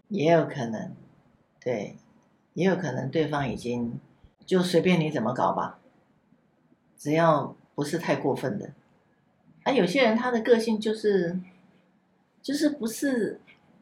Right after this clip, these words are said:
你，你当初会嫁这个人，你应该想到的是他的个性，可能这样。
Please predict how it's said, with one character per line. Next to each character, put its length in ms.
你， 220
你 180
当 240
初 140
会 100
嫁 240
这 140
个 120
人， 320
你 80
应 120
该 120
想 220
到 180
的 80
是 160
他 160
的 120
个 200
性， 320
可 140
能 180
这 160
样。 300